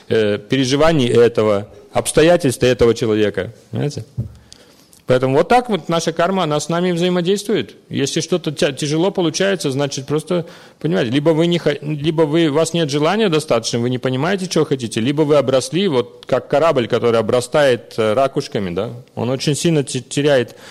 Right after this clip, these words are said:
ходовые качества свои. Стремительно теряет ходовые качества такой корабль. Поэтому очиститься от этих т-, тормозов. Но если даже у человека много ракушек на дне,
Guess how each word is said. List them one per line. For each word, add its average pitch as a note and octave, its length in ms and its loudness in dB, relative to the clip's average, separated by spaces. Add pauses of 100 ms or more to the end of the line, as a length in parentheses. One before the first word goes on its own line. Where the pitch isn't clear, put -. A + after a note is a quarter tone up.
(160)
ходовые C#3 400 2
качества C3 420 0
свои. F2 360 -2 (640)
Стремительно C#3 560 0
теряет C3 360 2
ходовые A#2+ 360 0
качества F#2+ 440 -2
такой F2+ 240 -4
корабль. E2 400 -4 (1300)
Поэтому A2 600 2 (240)
очиститься D3+ 580 0
от A#2 120 -2
этих B2+ 260 -4
т-, B2 160 -4
тормозов. A#2 480 -2
Но C#3+ 320 0 (220)
если E3 240 0
даже F3 240 4
у E3 40 2
человека F3 480 4
много E3+ 280 2
ракушек G#3 440 0
на D3 140 0
дне, A#2+ 320 -2